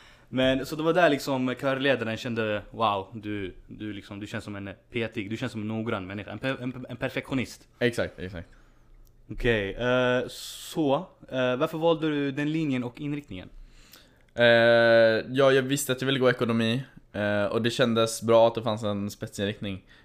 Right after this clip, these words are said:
Speaker 2: Jag kände att jag ville ha nån-, någonting mer utöver vanlig ekonomi.
Speaker 1: Mhm.
Speaker 2: Eh, och då kändes internationellt företagande,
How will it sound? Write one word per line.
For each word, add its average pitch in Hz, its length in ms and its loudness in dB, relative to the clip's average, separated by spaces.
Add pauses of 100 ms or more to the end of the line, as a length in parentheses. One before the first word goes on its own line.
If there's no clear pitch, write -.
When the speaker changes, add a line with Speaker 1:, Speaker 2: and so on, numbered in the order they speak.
Speaker 2:
Jag 110 120 -8
kände 110 160 2
att 107 100 0
jag 110 60 0
ville 107 120 2
ha 107 60 2
nån-, 110 360 -2
någonting 131 600 2
mer 120 240 2
utöver 92 520 0 (200)
vanlig 95 280 0
ekonomi. 95 400 -8 (140)
Speaker 1:
Mhm. 127 260 -8 (240)
Speaker 2:
Eh, 98 520 2
och 101 640 -2
då 110 140 2
kändes 107 280 -2
internationellt 113 500 -2
företagande, 104 720 2